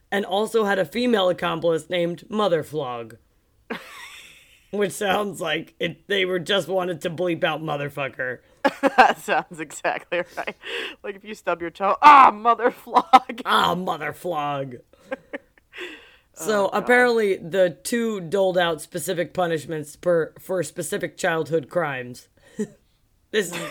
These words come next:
Speaker 1: this is great, okay?
Speaker 2: <laughs>
Speaker 1: So,
Speaker 2: Okay.
Speaker 1: like, lying is, like, kind of a childhood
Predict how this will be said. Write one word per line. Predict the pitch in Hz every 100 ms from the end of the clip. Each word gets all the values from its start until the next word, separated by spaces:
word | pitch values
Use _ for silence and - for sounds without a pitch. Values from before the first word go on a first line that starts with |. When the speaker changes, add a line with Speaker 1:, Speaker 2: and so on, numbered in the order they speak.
| -
Speaker 1:
this | 185 180
is | 165
great, | - 165 123 160
okay? | 190 185 - -
Speaker 2:
<laughs> | 190 - - 156
Speaker 1:
So, | 240 214
Speaker 2:
Okay. | -
Speaker 1:
like, | 226 - -
lying | 214 247 233 170 143 143 160
is, | - 165
like, | 175 165
kind | 185 180
of | 156
a | 156
childhood | 180 160 147 135 147